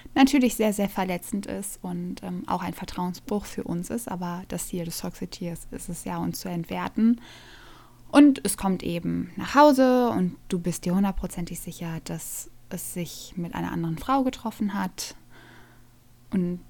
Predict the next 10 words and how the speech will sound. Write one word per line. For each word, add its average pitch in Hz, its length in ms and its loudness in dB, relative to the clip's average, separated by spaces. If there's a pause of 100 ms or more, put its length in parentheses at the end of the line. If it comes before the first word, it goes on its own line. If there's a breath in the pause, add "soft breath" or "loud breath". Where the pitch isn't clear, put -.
(180)
du 277 100 2
sprichst - 600 0
das 214 100 -2
Toxitier 202 480 0
darauf 202 260 0
an. 165 360 -2
Es - 100 -4
wird 226 80 0
natürlich 208 320 4
erstmal 165 600 -4